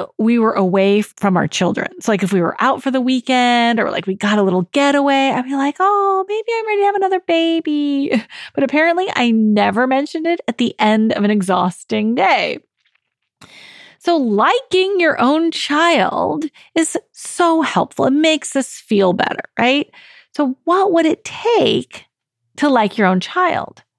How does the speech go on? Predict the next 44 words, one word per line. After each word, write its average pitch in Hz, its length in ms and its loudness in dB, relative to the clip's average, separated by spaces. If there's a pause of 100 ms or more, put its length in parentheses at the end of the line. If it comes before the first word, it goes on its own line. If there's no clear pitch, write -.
(680)
You 240 80 -4
don't 370 100 2
have 359 140 -2
to - 0 -
like 240 200 0
the 214 80 0
behavior. 185 720 -2
We 262 100 -2
don't 349 100 0
have 370 80 0
to - 40 -20
separate 196 380 0
out. - 280 0
Like, 208 100 -2
I 240 80 2
love 302 480 2
my 196 160 -2
child, - 640 -4
but - 100 -4
I - 140 -2
dislike 196 640 -2
her 185 180 -6
behavior. 190 640 -4 (1400)
But 262 100 -2
you 302 120 2
want 359 180 0 (100)
to 440 80 -20
think 302 160 -2
about, 214 200 2
well, 233 160 2
what 330 180 2
are 523 240 0
the - 60 -10
thoughts - 500 -2
that 233 160 -2
I 233 240 2
could 370 180 -2
think - 380 -10
about 277 720 0
living 277 300 2
with 254 140 0
an 247 180 -4
ornery 294 600 2
teen 226 680 0